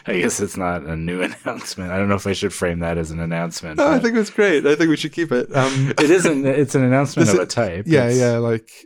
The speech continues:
Speaker 2: no, it's an announcement of a type. Like, n-, not all announcements are breaking news. Um,
Speaker 1: Yeah, you can announce something three hundred times in a row in every episode of a podcast if you want to,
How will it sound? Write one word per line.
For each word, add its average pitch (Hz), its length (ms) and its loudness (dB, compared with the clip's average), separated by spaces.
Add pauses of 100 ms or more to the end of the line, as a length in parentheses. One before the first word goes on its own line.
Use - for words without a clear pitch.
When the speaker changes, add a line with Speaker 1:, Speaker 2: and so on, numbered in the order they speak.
Speaker 2:
no, 190 200 0
it's 180 140 0
an 202 60 0
announcement 196 440 0
of 175 60 -4
a 180 40 2
type. 175 340 0
Like, 123 240 -4 (140)
n-, 147 220 -4
not 151 200 4
all 139 180 6
announcements 131 520 2
are 120 60 0
breaking 117 440 0
news. 120 520 0 (500)
Um, 107 380 -6
Speaker 1:
Yeah, 147 120 6
you 123 180 4
can 139 140 0
announce 107 440 2
something 95 760 -2 (180)
three - 280 0
hundred 107 260 2
times 101 320 0
in 98 100 2
a 98 80 2
row 98 300 2
in 87 120 -2
every 87 300 0
episode 87 540 -2
of 85 140 -4
a 87 100 -4
podcast 101 680 -4
if 85 100 -8
you 92 100 0
want 101 280 0
to, 85 280 -4